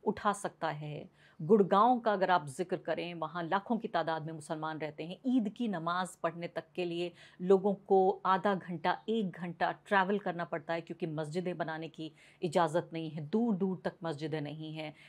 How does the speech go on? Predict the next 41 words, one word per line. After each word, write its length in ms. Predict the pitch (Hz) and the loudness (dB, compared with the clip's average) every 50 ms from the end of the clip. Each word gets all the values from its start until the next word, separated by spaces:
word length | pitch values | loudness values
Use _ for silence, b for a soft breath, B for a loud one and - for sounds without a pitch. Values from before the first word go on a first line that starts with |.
| B B | B B
ऐसे 280 | - 233 233 233 - 247 | 2 2 2 4 2 2
वक्त 380 | 214 170 175 214 208 - _ 220 | 2 4 2 0 0 -2 _ -4
में 260 | 220 226 220 214 190 | -2 -2 -2 -2 -2
जहाँ 320 | 185 190 - 202 214 220 | -4 -4 -4 -4 -8 -8
के 280 | 214 - _ 220 214 220 | -8 -10 _ -4 -2 -2
धार्मिक 540 | 180 165 175 185 190 190 190 220 220 220 - | -2 -2 0 0 0 0 0 -2 -2 -2 0
अल्पसंख्यकों 760 | - 185 180 185 - - 175 - - - 214 208 - 233 220 | -2 -2 -2 -2 -8 -16 -18 -10 -6 -4 -4 -4 -2 -4 -6
की 220 | - - 220 214 | -4 -4 -4 -4
जो 160 | 190 175 190 | -2 0 -2
धार्मिक 480 | 180 185 175 170 180 190 214 208 - - | -2 0 -2 -2 0 0 -2 -4 -2 -2
आज़ादी 520 | 170 160 147 - 175 175 180 175 214 190 | -2 -2 0 0 0 0 0 0 -2 -6
है, 240 | 151 - - - - B B B B B - | -6 -6 -8 -8 -8 B B B B B -4
वो 60 | 262 | -2
पूरे 240 | 262 277 294 294 277 | 2 4 4 4 6
तरीके 340 | 285 254 233 226 233 - 208 | 6 4 4 4 0 -2 -4
से 160 | - - 190 | -2 -2 -4
ख़तरे 380 | - - - 180 - 170 170 | -4 -4 -8 -8 -6 -6 -8
में 140 | 156 156 147 | -6 -8 -10
है, 180 | 156 160 160 170 | -10 -10 -10 -4
जो 120 | 160 185 | -2 -2
उनके 240 | 185 180 175 - 208 | -2 -2 -2 -2 -2
अधिकार 400 | 196 170 208 208 - 214 214 214 | 0 0 -2 0 0 0 0 0
हैं, 160 | 233 233 233 | 0 -4 -2
पूरे 180 | - 254 262 262 | -2 -2 -2 0
तरीके 380 | 262 233 202 202 196 - 190 | 0 0 -2 -2 -4 -6 -6
से 160 | 180 - 180 170 | -4 -4 -6 -6
ख़तरे 340 | - - 165 - - 156 | -4 -4 -6 -4 -4 -6
में 160 | 147 151 - 147 | -6 -6 -8 -8
हैं। 220 | 156 170 170 - B B B B B 170 | -8 -8 -8 -10 B B B B B 8
जहाँ 300 | 202 233 214 220 214 214 | 8 8 8 6 0 -2
हम 100 | 202 190 | 0 0
देख 240 | 196 196 196 - | 0 0 -2 -2
रहे 100 | 208 202 | -4 -4
हैं, 60 | 202 190 | -2 -2
मीडिया 340 | 185 196 202 180 202 196 | 0 -2 0 2 2 0
से 180 | 190 - - 185 | 0 0 0 0
लेके, 340 | 180 175 170 - - 185 175 | 0 0 -2 0 -2 -2 -2
ब्यूरोक्रेसी 680 | 156 147 175 165 180 175 175 - 190 175 175 - 170 | 0 -2 0 2 2 0 0 -2 -6 -6 -6 -8 -8
से 120 | 143 - | -6 -4
लेकर 360 | 170 165 165 165 - 175 160 - - | -2 -2 -2 -2 -4 -6 -6 -4 -4
अदालतें, 720 | 180 160 143 160 160 170 180 170 - - 175 180 175 156 | -4 -2 0 0 0 0 -2 -4 -4 -6 -6 -4 -6 -8